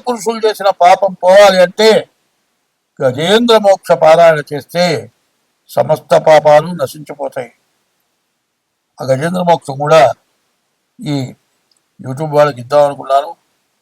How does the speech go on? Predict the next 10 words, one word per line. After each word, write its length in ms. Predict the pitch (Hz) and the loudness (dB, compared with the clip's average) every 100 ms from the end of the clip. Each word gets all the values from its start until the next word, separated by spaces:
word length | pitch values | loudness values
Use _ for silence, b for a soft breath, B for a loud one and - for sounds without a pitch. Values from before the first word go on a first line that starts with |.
| _ _ _ | _ _ _
వాళ్ళ 180 | 127 135 135 | 0 0 0
టైము 260 | 131 135 139 - | -4 -4 -8 -2
చాలలేదు, 460 | 135 143 139 143 151 _ _ _ _ _ _ _ _ _ _ - | -2 0 -4 -6 -12 _ _ _ _ _ _ _ _ _ _ 0
నాకు 160 | 135 139 | 2 2
కూడా 180 | 147 151 135 - _ _ _ _ _ _ _ _ _ _ | 2 2 2 -4 _ _ _ _ _ _ _ _ _ _
చెప్పగలిగినట్టుగా 840 | 120 113 156 151 151 143 131 139 131 | -4 -2 -2 -2 -4 -8 -12 -6 -6
లేదు. 180 | 131 127 143 _ _ _ _ _ _ _ _ _ - | -6 -12 -20 _ _ _ _ _ _ _ _ _ -20
ఇంకొక 280 | 123 123 123 | -6 -6 -4
రోజు 140 | 143 151 | -8 -8
గజేంద్ర 320 | 131 135 143 | -10 -10 -10